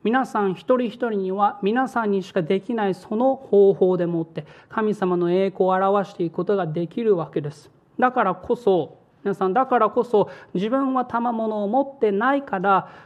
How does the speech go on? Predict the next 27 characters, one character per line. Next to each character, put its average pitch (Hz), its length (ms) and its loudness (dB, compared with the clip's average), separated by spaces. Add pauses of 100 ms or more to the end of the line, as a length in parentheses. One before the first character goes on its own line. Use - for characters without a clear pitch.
教 233 320 4
会 220 200 0
の 208 100 0
役 196 260 -2
に 202 80 0
立 202 220 -2
つ - 100 -20
こ 185 100 0
と 180 140 -2
は 165 100 -2
で 170 180 -4
き 240 140 -6
ま 233 160 -2
せ 220 220 -6
ん 190 100 -2
と 175 180 -4
か、 226 360 0 (1200)
自 190 140 -2
分 254 200 0
は 226 220 2
あ 233 60 2
の 277 160 2
人 269 180 -2
の 233 140 0
よ 233 220 -2
う 220 40 0
に 202 120 0